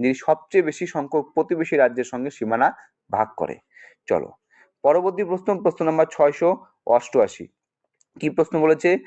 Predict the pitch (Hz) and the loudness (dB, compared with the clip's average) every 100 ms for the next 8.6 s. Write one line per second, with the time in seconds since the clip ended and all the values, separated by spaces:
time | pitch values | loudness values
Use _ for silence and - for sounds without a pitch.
0 | - - - 113 170 170 208 202 202 156 | -18 -20 -14 -4 -4 0 2 2 4 0
1 | 160 185 175 180 185 - 151 170 165 165 | 2 -2 0 0 -2 -2 -2 0 2 2
2 | 160 147 139 110 98 - _ _ _ - | 2 2 0 -2 -8 -10 _ _ _ 0
3 | 143 156 156 160 165 175 170 160 175 - | 0 0 -4 -4 -2 -2 0 0 0 -2
4 | _ - 107 123 123 - 170 - 170 156 | _ -8 -2 0 -2 -4 -6 2 2 2
5 | 165 160 156 165 - - 131 123 - 156 | -2 0 0 -2 -6 -2 2 2 0 -2
6 | 156 147 151 151 156 143 135 147 139 143 | 0 -2 -2 0 0 0 -4 -6 -6 -2
7 | 135 151 160 - 127 101 87 - - - | -2 -4 -8 -6 -2 -2 -4 -12 -20 -20
8 | - 117 175 - 185 | -14 -6 -4 0 0